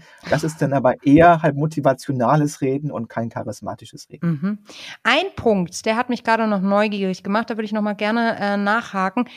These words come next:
Speaker 2: Du sagst, dass Männer können auch gerne etwas höher sprechen. Was genau meinst du damit? Weil dieser Aspekt, der, der ist mir noch in keinem einzigen Stimmcoaching begegnet. Männer sprecht höher.
Speaker 1: Ja, ist aber so. Also wenn
Speaker 2: Mhm.
Speaker 1: man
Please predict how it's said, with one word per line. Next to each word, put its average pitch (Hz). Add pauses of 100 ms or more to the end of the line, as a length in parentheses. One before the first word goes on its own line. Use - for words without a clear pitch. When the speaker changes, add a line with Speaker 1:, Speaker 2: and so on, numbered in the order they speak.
(160)
Speaker 2:
Du 233
sagst, 262
dass 269
Männer 277
können 277
auch 269
gerne 240
etwas -
höher 302
sprechen. 202
Was 214
genau 233
meinst 220
du 190
damit? 170 (300)
Weil 196
dieser 269
Aspekt, 262
der, 214 (140)
der 226
ist 214
mir 226
noch 202
in 196
keinem 202
einzigen 180
Stimmcoaching 165
begegnet. 143
Männer 196
sprecht 180
höher. 170 (960)
Speaker 1:
Ja, 202 (120)
ist 156
aber 117
so. -
Also 131
wenn 170
Speaker 2:
Mhm. 233
Speaker 1:
man 160